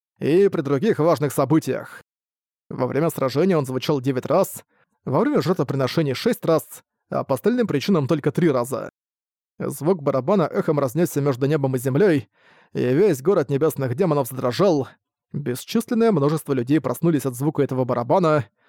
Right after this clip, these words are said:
Один за другим демонические генералы со своей свитой и помощниками вступали на армейскую дорогу и шли прямо в столицу.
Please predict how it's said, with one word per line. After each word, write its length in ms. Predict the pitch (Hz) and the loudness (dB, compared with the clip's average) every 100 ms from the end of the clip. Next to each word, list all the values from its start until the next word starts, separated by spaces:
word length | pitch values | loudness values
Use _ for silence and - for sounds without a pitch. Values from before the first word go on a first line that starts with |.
| _ _ - | _ _ -2
Один 400 | 135 139 311 226 | 0 2 0 0
за 100 | 139 | 0
другим 380 | 131 135 277 160 | -2 -2 0 0
демонические 580 | 135 131 208 - 139 | 0 0 -2 -4 -4
генералы 440 | 131 131 185 233 139 | -2 0 2 2 0
со 120 | 139 | -4
своей 300 | - 139 143 | -2 0 0
свитой 320 | - 170 196 | -2 -2 0
и 40 | 135 | 0
помощниками 600 | 151 262 - 220 180 143 | 0 -2 -2 -2 0 -2
вступали 420 | - 131 196 170 | -4 -4 0 0
на 120 | 135 | 0
армейскую 420 | 123 165 160 143 | 0 0 0 0
дорогу 320 | 127 262 147 | 2 2 2
и 60 | 139 | 0
шли 180 | - 254 | 2 0
прямо 240 | 170 143 | 0 -2
в 60 | 127 | -2
столицу. 680 | 143 135 143 - 113 67 | -2 -2 -2 -6 -8 -8